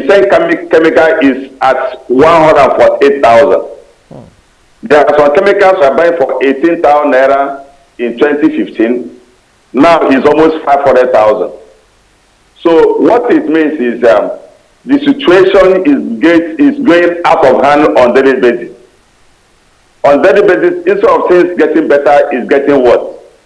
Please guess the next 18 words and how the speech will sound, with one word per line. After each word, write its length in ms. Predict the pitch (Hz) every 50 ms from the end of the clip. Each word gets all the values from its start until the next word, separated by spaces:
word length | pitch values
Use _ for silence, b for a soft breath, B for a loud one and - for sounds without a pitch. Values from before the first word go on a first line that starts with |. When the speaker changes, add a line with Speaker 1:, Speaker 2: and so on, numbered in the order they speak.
| _ _ _ _ _ _ _ _ _ _ _ _ _ _ _ _ -
Speaker 1:
That 200 | 160 185 - -
is 120 | 165 - 151
why 180 | 156 160 165
we 240 | 160 151 143 143 139
have 280 | 139 165 165 165 156 165 - -
so 120 | 175 180
many 460 | 175 170 170 170 170 175 175 170 175 175 - _ _ _ _ _ _ _ -
inflations 800 | 135 139 127 - 139 143 151 160 160 156 151 123 110 104 - - - _ _ _ _ _ _ _ _ _ -
in 140 | 123 123 107
the 100 | 113 110
market. 400 | 117 120 120 120 - 90 - - _ _ _ _ _ _ _ _ _ _ _ _ _ _ _ _ _ _ _ _ _ _ _ _ _ _ _ _ _ _ _ _ _ _ _ _ _ _
So, 540 | - 185 175 160 151 - - 151 147 - - - _ _ _ _ _ _ _ _ _ _ -
as 140 | 135 - - -
it 180 | 311 - - 220
is, 320 | 196 151 117 - - - _ _ _ _ _ _ _ _ _ _ _ _ _ _ _ _ -
um, 580 | 147 156 156 151 147 143 139 139 135 123 - -
the 320 | - 123 151 151 147 147 143 147 147
entrepreneurs 1120 | 151 156 151 135 156 147 143 143 - 151 165 165 185 190 170 151 135 131 120 - - -